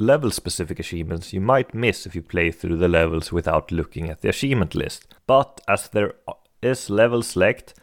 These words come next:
and almost every single level can be beaten in thirty seconds, it is not much bother to do them after completing the rest of the game. The levels are mostly intuitive, though there are a few levels which you might want to look up a guide for a fast time.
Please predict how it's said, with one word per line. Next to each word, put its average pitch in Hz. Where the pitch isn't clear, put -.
and 98
almost 123
every 120
single 101
level 95
can 87
be 90
beaten 92
in 87
thirty 87
seconds, 98
it 107
is 110
not 135
much 98
bother 92
to 80
do 82
them 80
after 80
completing 82
the 78
rest 78
of 82
the -
game. 87
The 110
levels 147
are 107
mostly 120
intuitive, 98
though 113
there 123
are 147
a 143
few 107
levels 85
which 90
you 95
might 113
want 113
to 101
look 98
up 92
a 95
guide 87
for 87
a 85
fast -
time. 95